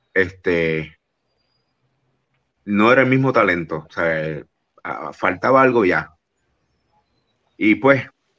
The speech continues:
así es la vida, todo tiene, todos los negocios tienen un, un, un, tienen una expiración, tienen un día de expiración.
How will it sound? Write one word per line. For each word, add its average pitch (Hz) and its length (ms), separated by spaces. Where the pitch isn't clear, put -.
así 101 280
es 139 60
la 156 120
vida, 95 480
todo 120 240
tiene, 135 300
todos 123 240
los 139 120
negocios 135 440
tienen 117 240
un, 110 1000
un, 90 180
un, 104 560
tienen 123 260
una 131 140
expiración, 104 640
tienen 110 240
un 117 60
día 117 140
de 117 60
expiración. 90 560